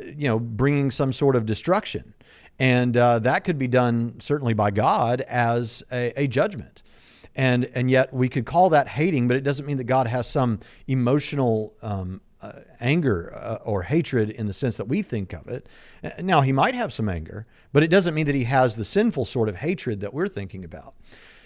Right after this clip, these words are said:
So, uh, these don't ha-, are not necessarily emotions. And the Bible is pretty clear, if you take all the biblical data on this, that this isn't talking about individuals. This is talking about nations. And it's not talking about the, uh,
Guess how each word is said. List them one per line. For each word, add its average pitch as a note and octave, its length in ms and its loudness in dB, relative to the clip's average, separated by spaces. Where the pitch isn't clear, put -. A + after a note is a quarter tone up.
So, D3 500 6
uh, D3 240 4
these F3 300 -2
don't E3 260 0
ha-, D3+ 320 -8
are D#3 120 -4
not E3+ 160 0
necessarily D3 340 0
emotions. A2+ 640 -2
And D3 180 -4
the D3 40 0
Bible E3+ 300 2
is B2 100 -2
pretty D3 160 -4
clear, C#3+ 560 0
if - 160 -8
you A#2+ 60 -4
take A#2+ 200 -2
all F3+ 280 4
the F#3+ 60 0
biblical G#2+ 340 0
data F#2 280 -4
on F#2 200 -6
this, E2+ 340 -10
that C3 120 -2
this G#3+ 200 2
isn't G#3 220 -4
talking D3 300 4
about A#2 200 2
individuals. F#2 800 -6
This F#3 180 2
is G#3+ 120 -4
talking C#3+ 340 4
about C3 220 2
nations. C#3 680 -6
And D#3 120 2
it's D#3+ 140 -2
not G#3 180 2
talking E3+ 380 4
about D3 320 6
the, B2+ 240 -2
uh, A2+ 260 0